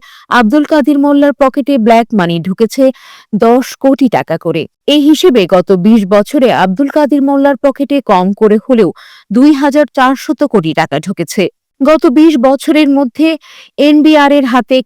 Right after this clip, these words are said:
কয়েকবার ধরাও পড়েছে তারা, হয়েছে জরিমানাও। কিন্তু তারপরও থেমে নেই এসব অনৈতিক কাজ। এত অনৈতিক কাজ করার পরও রাষ্ট্রায়ত্ত জনতা, রূপালী, অগ্রণী ও সোনালী ব্যাংক সহ দেশের বিভিন্ন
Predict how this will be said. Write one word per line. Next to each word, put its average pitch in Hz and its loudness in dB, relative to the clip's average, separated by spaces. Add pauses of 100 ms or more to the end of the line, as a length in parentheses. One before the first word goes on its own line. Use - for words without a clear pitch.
কয়েকবার 185 0 (140)
ধরাও 190 2 (120)
পড়েছে 160 -4
তারা, 156 -4 (500)
হয়েছে 220 0 (100)
জরিমানাও। 233 0 (180)
কিন্তু 220 -2 (140)
তারপরও 196 0 (100)
থেমে 277 0
নেই 302 -2 (160)
এসব 196 -2 (240)
অনৈতিক 220 0 (100)
কাজ। 135 -4 (260)
এত 262 -2 (260)
অনৈতিক 302 0 (100)
কাজ 311 0 (120)
করার 277 2 (100)
পরও 240 2
রাষ্ট্রায়ত্ত 208 -2 (160)
জনতা, 208 0 (140)
রূপালী, 202 0 (260)
অগ্রণী 202 0 (500)
ও 214 4 (220)
সোনালী 294 0 (120)
ব্যাংক 247 0
সহ 175 -2 (120)
দেশের 220 0
বিভিন্ন 240 -4